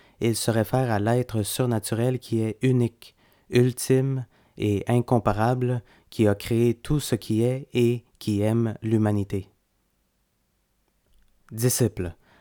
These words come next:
En tant qu'un nom propre, c'est quelqu'un qui suit Jésus en imitant sa vie et en obéissant ses enseignements, et, autrement,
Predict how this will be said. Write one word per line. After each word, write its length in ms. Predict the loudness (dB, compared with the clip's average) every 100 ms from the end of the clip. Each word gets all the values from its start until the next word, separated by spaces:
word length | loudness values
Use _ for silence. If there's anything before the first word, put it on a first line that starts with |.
| _
En 160 | -2 0
tant 220 | 2 2
qu'un 200 | 4 2
nom 200 | 4 2
propre, 440 | 0 0 0 -2 -4
c'est 200 | -2 -2
quelqu'un 340 | -2 0 -2
qui 200 | 0 -4
suit 340 | -2 0 2
Jésus 560 | 4 2 2 0 -2 -4 -6
en 240 | -2 2
imitant 400 | 2 2 2 0
sa 260 | 0 -2 -2
vie 300 | -2 -4 -6 _ _ -4
et 200 | 0 0
en 220 | 2 2
obéissant 640 | 2 2 2 0 0 -2
ses 300 | 0 -2 0
enseignements, 580 | 0 0 -2 0 0 -2 -6 _ _ _ _ _
et, 320 | -2 0 -2 _
autrement, 580 | -2 0 0 -2 0 -2